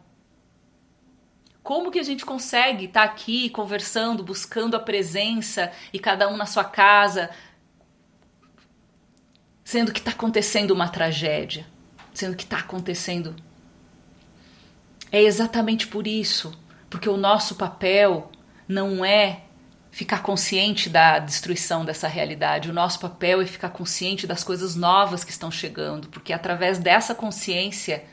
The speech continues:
e dessa vibração é que as coisas realmente vão acontecer e a gente vai atrair. A gente vai começar a materializar, atualizar tudo isso.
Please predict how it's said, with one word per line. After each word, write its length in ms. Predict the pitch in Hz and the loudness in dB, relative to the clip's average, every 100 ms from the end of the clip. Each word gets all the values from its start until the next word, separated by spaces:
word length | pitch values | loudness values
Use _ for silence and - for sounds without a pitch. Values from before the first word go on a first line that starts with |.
| _ _ _ _ - | _ _ _ _ -10
e 80 | 180 | 0
dessa 320 | 190 175 180 | 2 2 -4
vibração 840 | 165 180 165 165 - 196 196 165 - - - - | -4 0 0 0 0 0 0 -6 -14 -20 -20 -6
é 140 | 175 | -4
que 120 | 175 | -2
as 120 | 190 - | -4 -4
coisas 360 | - 180 180 | -4 -4 -4
realmente 500 | 175 180 180 170 175 | 0 0 -2 -6 -6
vão 220 | 170 165 | -6 -4
acontecer 640 | 175 170 175 185 - 175 170 | -6 -6 -10 -8 -6 -6 -4
e 80 | 175 | -4
a 40 | |
gente 220 | 170 170 | -4 -8
vai 180 | 165 160 | -4 -2
atrair. 580 | 165 175 185 175 170 - - _ _ _ _ _ _ _ _ _ - | -2 -4 -6 -6 -8 -12 -20 _ _ _ _ _ _ _ _ _ -12
A 60 | |
gente 260 | 147 160 165 | -10 -10 -10
vai 360 | 151 160 165 - | -4 -4 -4 -10
começar 560 | 185 170 180 - 165 - | -10 -8 -8 -6 -6 -6
a 200 | 170 - 180 | -10 -10 -8
materializar, 800 | 180 185 190 185 175 156 165 165 | -10 -8 -6 -4 -6 -4 -2 -2
atualizar 720 | - 185 175 160 147 160 165 | -4 -6 -6 -6 -4 -4 -4
tudo 240 | - 160 | -10 -14
isso. 420 | 156 156 - - | -10 -10 -8 -10